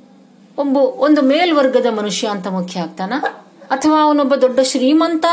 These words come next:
ಅಂತ ಮುಖ್ಯ ಆಗ್ತಾನ, ಅಥವಾ ಅವನು ತುಂಬಾ ವಿದ್ಯಾವಂತ ಅಂತ ಮುಖ್ಯ ಆಗ್ತಾನ? ಇಲ್ಲ, ಒಬ್ಬ ಮನುಷ್ಯ ಕೇವಲ ಒಬ್ಬ ಮನುಷ್ಯ ಅಂತ ನಮಗೆ ಮುಖ್ಯ ಆಗ್ತಾನೆ. A man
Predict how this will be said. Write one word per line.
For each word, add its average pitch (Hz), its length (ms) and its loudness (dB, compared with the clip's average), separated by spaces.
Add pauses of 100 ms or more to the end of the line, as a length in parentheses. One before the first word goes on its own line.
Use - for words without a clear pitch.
(100)
ಅಂತ 269 200 0
ಮುಖ್ಯ - 380 -6
ಆಗ್ತಾನ, 190 380 -8 (1200)
ಅಥವಾ 269 220 -2
ಅವನು 330 220 2
ತುಂಬಾ 302 300 4
ವಿದ್ಯಾವಂತ 320 720 2
ಅಂತ 285 220 0
ಮುಖ್ಯ 208 300 -6
ಆಗ್ತಾನ? 175 360 -10 (1040)
ಇಲ್ಲ, 160 220 -2 (800)
ಒಬ್ಬ 202 220 -4
ಮನುಷ್ಯ 254 480 -2 (800)
ಕೇವಲ 320 440 2 (120)
ಒಬ್ಬ 240 180 -2
ಮನುಷ್ಯ 254 600 -2
ಅಂತ 415 300 0
ನಮಗೆ 320 320 0 (500)
ಮುಖ್ಯ 233 360 -4 (440)
ಆಗ್ತಾನೆ. 190 960 -6 (1200)
A 190 40 -10
man 302 460 -2